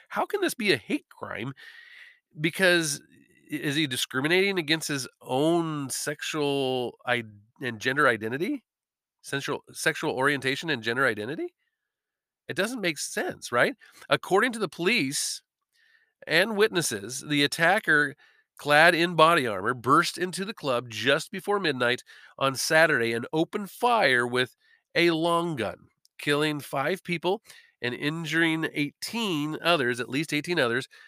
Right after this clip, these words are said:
before attacking, uh, or, I'm sorry, before being tackled by people inside the club. One club patron, an Army veteran, this is, this is a,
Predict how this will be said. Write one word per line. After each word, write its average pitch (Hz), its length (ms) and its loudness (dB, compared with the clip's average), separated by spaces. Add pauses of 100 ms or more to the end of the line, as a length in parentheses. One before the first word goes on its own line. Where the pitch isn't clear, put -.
(160)
before 139 380 0
attacking, 143 640 0 (440)
uh, 127 160 0
or, 135 300 4
I'm 139 80 4
sorry, 110 200 -4
before 135 580 2 (100)
being 120 300 -4 (160)
tackled 143 600 0 (460)
by 120 200 4
people 123 340 -4
inside 107 480 -2
the 101 60 -14
club. 120 420 0 (400)
One 160 260 0
club 139 300 0
patron, 139 500 -2
an 120 160 -6 (100)
Army 147 320 2
veteran, 127 320 2
this 135 180 -2
is, 156 200 -6
this 196 160 -10
is 339 80 -8
a, 262 80 -4